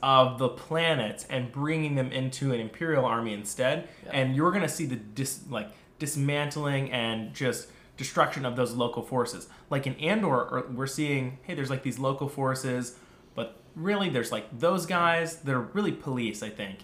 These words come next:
Speaker 1: and then stormtroopers.
Speaker 2: Well, and if you think about it, when, you know, you take people from their local area and you say, "All right, I'm gonna send you to, you know, Tatooine to,"
Speaker 1: Yeah.
Speaker 2: <laughs> you know, like,
Speaker 1: Yeah.
Speaker 2: they
Speaker 1: I'll
Speaker 2: don't
Speaker 1: shoot these
Speaker 2: care about
Speaker 1: Tusken Raiders. I don't
Speaker 2: Tatooine.
Speaker 1: care.
Speaker 2: Like,
Speaker 1: Yeah.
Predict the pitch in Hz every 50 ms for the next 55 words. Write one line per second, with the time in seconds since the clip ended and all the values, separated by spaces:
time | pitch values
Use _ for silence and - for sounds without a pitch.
0 | - 139 131 127 127 123 120 117 117 110 107 104 - - - - - - - -
1 | - - - 180 151 131 - 110 - - - - - 311 247 233 - 254 247 233
2 | 220 220 202 185 202 247 220 175 127 - 120 120 180 - 143 151 151 147 147 147
3 | 139 165 151 131 120 117 117 120 135 165 165 165 - - 175 175 175 175 - -
4 | 170 156 - 139 135 131 131 131 160 156 156 156 156 143 135 - - - - -
5 | - - - - - 131 123 147 143 143 135 123 135 135 131 - 135 120 - 113
6 | 120 139 156 147 127 120 117 113 113 117 120 135 139 131 127 - 135 120 - -
7 | 135 123 113 - - 135 156 165 160 139 - - 147 135 131 127 131 - - 139
8 | 127 123 120 120 117 131 123 117 110 113 - - - - - - - 143 131 120
9 | 113 107 107 104 104 - - - - - - - - 135 127 123 120 - - -
10 | 185 160 - - - - 294 262 262 262 226 196 190 190 139 117 107 - - -
11 | 165 175 214 240 - 262 254 220 196 - 156 185 220 254 190 160 147 147 131 127
12 | - - - 208 - - 123 147 165 165 160 - 110 113 127 160 170 165 - -